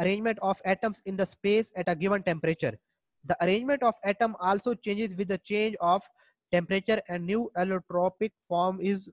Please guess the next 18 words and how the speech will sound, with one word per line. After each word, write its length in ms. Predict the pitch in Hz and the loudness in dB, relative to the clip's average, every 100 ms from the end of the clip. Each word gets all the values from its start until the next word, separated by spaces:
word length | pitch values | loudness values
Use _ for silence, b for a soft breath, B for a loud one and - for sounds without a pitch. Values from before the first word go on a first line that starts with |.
| _ | _
produced। 480 | 160 156 190 175 - - b b b | -4 2 2 2 -4 -14 b b b
बेटा 160 | 196 | -2
देखिए, 300 | 240 208 - | 2 0 0
अभी 280 | 247 185 240 | -4 -4 -2
हमारे 200 | 226 214 | 2 0
पास, 400 | 202 196 202 - - - | 2 4 4 2 -14 -8
अ, 60 | 175 | -6
नीचे 280 | 160 202 | -4 0
वाली 160 | 240 214 | 0 0
एग्जांपल 360 | 160 180 202 202 | 2 2 2 -2
देखें, 320 | 196 233 240 - _ _ _ _ _ _ _ _ _ _ _ _ _ _ _ _ _ _ _ _ _ _ _ _ _ _ _ _ _ _ _ _ _ _ _ _ _ _ _ _ _ _ _ | -2 -2 -6 -8 _ _ _ _ _ _ _ _ _ _ _ _ _ _ _ _ _ _ _ _ _ _ _ _ _ _ _ _ _ _ _ _ _ _ _ _ _ _ _ _ _ _ _
ये 140 | 165 226 | 0 0
एग्जांपल 360 | 180 190 196 | 2 2 2
देखें 220 | 190 185 185 | 0 0 -2
बेटा, 180 | 180 | 0
रोम्बिक 400 | 185 180 208 226 | 2 2 2 2
और 200 | 190 196 - B B B | 2 0 -4 B B B
मोनोक्लिनिक, 600 | 165 196 190 151 143 127 | 0 0 0 -2 -4 -6